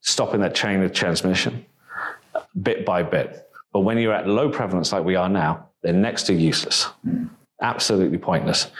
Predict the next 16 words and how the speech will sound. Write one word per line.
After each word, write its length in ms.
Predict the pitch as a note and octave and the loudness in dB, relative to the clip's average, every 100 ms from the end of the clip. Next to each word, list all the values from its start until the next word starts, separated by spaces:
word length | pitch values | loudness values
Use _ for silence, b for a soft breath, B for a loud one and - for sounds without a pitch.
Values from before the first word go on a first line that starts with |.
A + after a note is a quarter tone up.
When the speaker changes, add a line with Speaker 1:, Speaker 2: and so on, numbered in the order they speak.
| B B | B B
Speaker 1:
So 120 | - | 0
what 300 | F#2 - - | 2 2 2
you 80 | G#2+ | 0
actually 380 | C3 C3+ - F2 | 0 0 2 2
need 300 | D2+ D2 - | 2 2 0
is 120 | F2 | 0
P 200 | - F2 | 0 0
C 180 | D#2 B2 | 2 2
R, 240 | F#2 B1+ - - _ _ _ b b b | 0 -2 -8 -18 _ _ _ b b b
because 240 | F2 G2 | 0 2
P 200 | - A2+ | 2 0
C 160 | G#2 G#2 | 2 2
R 140 | F2+ | 2
is 80 | F2 | 2
more 140 | F2+ D#2 | 0 0
sensitive. 680 | - A#2 - - B1+ - | 0 0 0 0 -2 -4